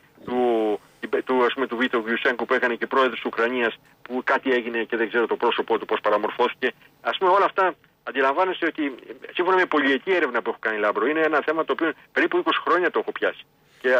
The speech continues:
το σταματάω, το ξαναρχίζω και κλείνω αυτό λέγοντας ότι πάνω από εκατόν είκοσι, έχω τα ονόματα όλα, ε, μιλάω με στοιχεία, εχθροί του Πούτιν για το χύψης εν λόγω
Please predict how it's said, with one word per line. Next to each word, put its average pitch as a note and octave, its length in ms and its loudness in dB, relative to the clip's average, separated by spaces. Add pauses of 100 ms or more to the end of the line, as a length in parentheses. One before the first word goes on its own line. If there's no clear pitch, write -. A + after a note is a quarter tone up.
το - 60 -2
σταματάω, C3+ 460 2
το D#3+ 80 -4
ξαναρχίζω C#3+ 720 -2 (320)
και C#3 180 -2
κλείνω G#3+ 260 2
αυτό E3 340 2
λέγοντας F3+ 480 0
ότι D#3+ 220 -2
πάνω F#3+ 240 0
από E3 140 0
εκατόν E3+ 380 0
είκοσι, - 280 -2
έχω D3+ 120 -2
τα C#3 100 0
ονόματα D3+ 380 2
όλα, D#3+ 240 2
ε, B2 100 -4 (360)
μιλάω C3 180 0
με D3+ 60 0
στοιχεία, D3 400 0 (300)
εχθροί D4 580 0 (400)
του F#3 80 0
Πούτιν F3 340 -2
για A#2+ 180 0
το C#3 120 0
χύψης D3+ 320 -4
εν D#3+ 160 0
λόγω F3 380 2